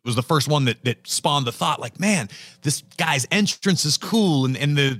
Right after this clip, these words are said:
the pose with you and Wade outside the ring, it was fun. It was different. It caught my attention. But then the bell rang and it was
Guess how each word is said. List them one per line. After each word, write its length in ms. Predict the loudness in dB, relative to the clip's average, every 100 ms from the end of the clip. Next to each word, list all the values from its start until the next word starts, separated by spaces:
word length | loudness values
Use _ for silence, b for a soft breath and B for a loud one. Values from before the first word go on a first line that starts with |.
| -6
the 100 | -8
pose 420 | -2 2 4 4
with 100 | 0
you 140 | 2 2
and 100 | 4
Wade 480 | 4 4 2 -2 -2
outside 440 | -2 0 0 0 0
the 80 | 2
ring, 380 | 2 2 0 B B B -6
it 60 | 0
was 180 | 0
fun. 380 | 0 0 2 2
It 80 | 2
was 160 | 0 2
different. 400 | 0 2 0 0
It 220 | -2 -2
caught 260 | 0 2
my 140 | 2 2
attention. 640 | 2 2 2 2 0 -4 b b _ _ _ _ _ _ _ _ -6
But 80 | 0
then 100 | 2
the 60 |
bell 220 | 4 4 4
rang 260 | 4 2
and 100 | 2
it 100 | 0
was 320 | -2 -2 -4